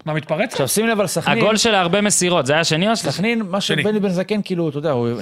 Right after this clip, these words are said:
Speaker 2: לדעתי הוא הרגיש שאם הוא מפסיד את זה, זה כנראה לא שם. והוא אמר, "תראה עד איפה הוא הרחיק, עד איפה הוא הגיע." זאת אומרת, זגורי, בלי לזלזל,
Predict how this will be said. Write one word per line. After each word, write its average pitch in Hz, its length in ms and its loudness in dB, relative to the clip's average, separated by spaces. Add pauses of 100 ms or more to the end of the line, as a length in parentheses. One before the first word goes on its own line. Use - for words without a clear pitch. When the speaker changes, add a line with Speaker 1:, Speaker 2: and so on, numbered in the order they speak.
Speaker 2:
לדעתי 120 440 -6
הוא 156 120 0
הרגיש 117 460 -4
שאם 117 160 -2
הוא 120 180 -2
מפסיד 117 340 -8
את 107 80 -8
זה, 101 140 -4
זה 95 120 -8
כנראה 101 540 -4 (100)
לא 98 120 -4
שם. 95 300 -8 (960)
והוא 101 380 -4
אמר, 185 320 0 (340)
"תראה 139 200 0
עד 185 80 0
איפה 202 200 0
הוא 170 80 2
הרחיק, 135 360 -2
עד 123 80 0
איפה 170 180 -4
הוא 160 60 0
הגיע." 139 280 0
זאת - 280 -14
אומרת, 147 200 -2
זגורי, 127 560 0 (800)
בלי 143 200 -4
לזלזל, 131 540 0